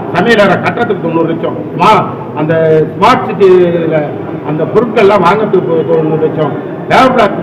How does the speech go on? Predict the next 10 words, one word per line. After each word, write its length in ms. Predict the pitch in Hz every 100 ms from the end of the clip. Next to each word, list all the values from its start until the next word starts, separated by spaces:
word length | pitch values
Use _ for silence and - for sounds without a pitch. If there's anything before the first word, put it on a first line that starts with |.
| 156
பதிக்கிறதுக்கு 480 | 180 190 226 202 185
முப்பத்தி 260 | 180 170 165
ரெண்டு 140 | 160
லட்சம். 220 | 156 -
இப்படி 180 | 135 143 139
எல்லாம் 240 | 185 202
போட்டு 260 | 160 123 202 226 - - - -
எந்தெந்த 360 | 175 240 214 175
வகையில 320 | 170 185
இதை 100 | 175